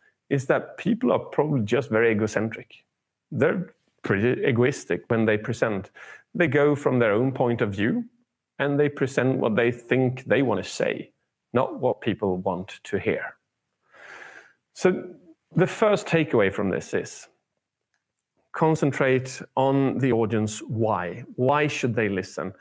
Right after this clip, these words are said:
If you can find that why, you can create desire and magnetism for your audience. It'll be the absolute opposite to not having a why. So let me give you an example.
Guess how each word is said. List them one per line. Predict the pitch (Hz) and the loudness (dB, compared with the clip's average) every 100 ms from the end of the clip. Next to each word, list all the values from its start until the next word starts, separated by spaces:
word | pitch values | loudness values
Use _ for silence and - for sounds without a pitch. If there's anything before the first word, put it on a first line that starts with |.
| - _ | -20 _
If | 131 127 160 | -4 -2 0
you | 185 | 0
can | 175 131 | 2 -2
find | 127 - - 139 180 180 | -2 -6 -4 0 2 2
that | - | 0
why, | - 175 196 | 0 2 2
you | 208 147 135 | 2 2 0
can | 139 | 0
create | 123 131 123 | 0 0 0
desire | 131 123 - 131 127 120 120 120 - _ _ _ | -2 -4 -2 -2 2 2 2 0 -6 _ _ _
and | 104 | -2
magnetism | 107 120 110 104 113 110 113 104 | 0 0 0 -4 -4 -6 -4 -4
for | 107 - 113 | -4 -2 0
your | 101 95 | 2 2
audience. | 92 90 - - - _ - | 0 -2 -8 -14 -20 _ -4
It'll | 135 131 | 0 2
be | 123 120 117 | 2 2 2
the | 131 - | -2 0
absolute | 151 139 - 127 | -2 -2 -4 0
opposite | 120 113 120 127 107 - | 0 -2 -4 -4 -4 -4
to | 123 | 0
not | 117 101 | 2 0
having | - 95 95 | -2 -2 -2
a | 95 | -2
why. | 101 90 - _ _ _ _ _ - - - - - - - _ _ _ _ _ _ _ _ | -4 -8 -16 _ _ _ _ _ -20 -20 -18 -16 -18 -20 -20 _ _ _ _ _ _ _ _
So | - 196 202 202 202 - - - | 0 4 6 4 2 -2 -18 -8
let | 269 190 | -4 0
me | 202 | 2
give | 160 | 4
you | 131 | 4
an | |
example. | 139 156 151 - - | 2 2 0 -2 -8